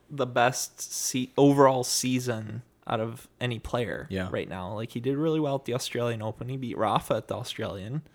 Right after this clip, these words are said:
Speaker 1: when he was down two sets to, to
Speaker 2: Right.
Speaker 1: nothing. Um, granted, again, it's not Nadal's favorite tournament to play, but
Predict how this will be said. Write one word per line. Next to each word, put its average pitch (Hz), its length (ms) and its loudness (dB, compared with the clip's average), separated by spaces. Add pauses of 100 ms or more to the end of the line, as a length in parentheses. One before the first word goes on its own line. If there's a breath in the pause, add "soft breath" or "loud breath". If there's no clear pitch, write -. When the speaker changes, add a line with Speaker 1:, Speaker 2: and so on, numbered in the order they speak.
(520 soft breath)
Speaker 1:
when 131 100 -2
he 127 60 2
was 113 120 0
down 117 320 2
two - 180 -6
sets - 340 -6
to, - 200 -10 (140)
to 101 80 -2
Speaker 2:
Right. 98 120 4
Speaker 1:
nothing. 113 380 -6 (720 soft breath)
Um, 113 580 2 (640)
granted, 110 360 0
again, 107 400 -6 (100)
it's - 140 -8
not 104 180 -4
Nadal's 104 600 0 (640)
favorite 110 600 0
tournament 113 440 -2
to - 60 -6
play, 110 380 -2
but 98 360 -4